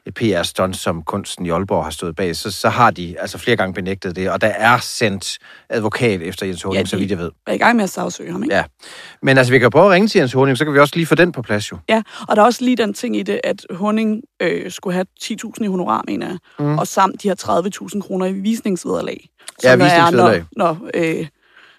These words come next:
Speaker 2: mennesker har været inde og se de her, øh, værker på museer, så betaler staten et visningsvederlag.
Speaker 1: Lige præcis.
Speaker 2: Og de her penge tilbageholder Kunsten i Aalborg, er jeg ret sikker på.
Speaker 1: Ja.
Speaker 2: På grund af, at han er stukket af med de her penge.
Speaker 1: Ja, altså, fordi, øh, det kunne have været en,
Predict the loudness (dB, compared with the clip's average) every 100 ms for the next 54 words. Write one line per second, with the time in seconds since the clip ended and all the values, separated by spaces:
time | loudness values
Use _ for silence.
0 | -2 2 2 0 -2 2 2 2 2 0
1 | -2 -6 -6 -2 -2 -4 -4 -4 -4 -2
2 | 0 0 0 -2 -2 -4 -4 -2 -2 -2
3 | -6 -4 -4 -6 -6 -6 -6 -8 -8 -8
4 | -8 -10 -8 -8 -10 -8 -6 -6 -6 -4
5 | -4 2 2 4 2 0 2 0 -2 -10
6 | _ -6 0 2 4 4 2 0 -4 -4
7 | -6 -6 -4 -2 -2 -2 -2 -6 -6 -8
8 | -6 -8 0 0 0 -6 _ _ _ -4
9 | 2 2 2 -2 -6 -6 -2 0 0 -2
10 | -4 -2 -2 -2 -4 -6 -8 -10 -10 -8
11 | -8 -4 0 0 -2 -6 -6 -10 -6 -4
12 | -4 -4 -2 0 0 -2 -4 -8 -10 -10
13 | -2 2 4 4 0 -2